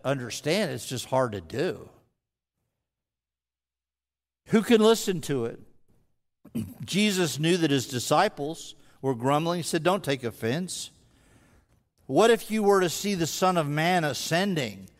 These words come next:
to where he was before? What, what if you saw me going back into heaven? It's the Spirit who gives life. The words I've spoken to you are spirit and life, but there are some of you who will not believe." In verse sixty-six,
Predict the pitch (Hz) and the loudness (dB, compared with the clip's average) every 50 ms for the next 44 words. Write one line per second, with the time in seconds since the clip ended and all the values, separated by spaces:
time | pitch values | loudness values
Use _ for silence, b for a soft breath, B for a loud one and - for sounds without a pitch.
0 | b b b b - 123 135 143 147 147 151 147 156 160 156 139 156 170 143 185 | b b b b -2 2 4 6 6 6 6 6 4 4 2 0 -2 -4 0 2
1 | 214 220 180 131 139 165 196 - B B B 240 285 311 - 269 214 - - 277 | 2 2 4 4 4 4 2 2 B B B 0 2 2 2 2 2 4 4 4
2 | 277 277 254 240 220 214 226 233 226 214 208 220 220 226 202 220 220 202 185 220 | 6 6 4 2 4 4 4 4 4 4 4 2 2 0 -2 -2 -2 0 0 2
3 | 269 233 175 143 117 107 110 - - - _ _ _ _ b b b b b b | 2 0 0 -2 -4 -6 -12 -18 -20 -20 _ _ _ _ b b b b b b
4 | b 175 165 - - 196 170 - - - - - 240 269 294 285 262 214 180 170 | b -4 -2 0 0 0 0 0 -4 -6 -2 0 2 4 6 6 6 6 6 4
5 | 151 139 151 147 135 110 113 131 135 135 131 120 113 117 117 - - - - - | 4 4 2 2 2 0 0 0 2 2 2 2 -2 -4 -8 -14 -18 -20 -20 -20
6 | - b b b b b b b b 165 170 175 208 226 226 170 196 202 196 190 | -20 b b b b b b b b 4 6 6 8 6 6 4 4 4 4 2
7 | 165 147 - - - - 226 247 254 - - 202 165 160 156 151 143 139 131 - | 0 -2 -8 -8 -4 0 2 2 2 0 -2 -4 -2 -2 0 0 0 0 -2 -4
8 | - - - 196 226 220 208 170 156 143 143 143 170 202 202 185 156 131 - - | -10 -8 -4 0 2 2 2 2 2 0 0 2 4 4 4 4 2 0 -4 -10
9 | B B B B B B - 143 - - 185 180 170 160 151 127 - - - 180 | B B B B B B -4 -2 2 4 6 6 6 6 4 0 -2 -2 2 4
10 | 180 190 190 185 196 185 180 180 165 156 156 156 151 139 135 135 135 135 131 131 | 4 4 4 2 2 2 0 0 0 0 0 2 2 2 2 0 0 0 2 2
11 | 131 135 139 131 135 135 127 127 127 123 120 117 113 - - - - - - _ | 2 2 2 2 0 0 0 0 0 -2 -2 -4 -6 -10 -12 -18 -20 -20 -20 _
12 | _ _ _ _ _ _ _ _ _ _ _ _ _ _ _ _ _ _ _ _ | _ _ _ _ _ _ _ _ _ _ _ _ _ _ _ _ _ _ _ _
13 | _ _ _ _ _ - 117 117 135 139 139 - - 156 139 - 143 147 156 143 | _ _ _ _ _ -6 -2 0 2 2 2 0 -2 -4 -4 -4 -4 -4 -4 -4
14 | - - 127 113 113 107 - - - - - - | -2 -2 -2 -2 -2 -4 -8 -14 -16 -16 -18 -20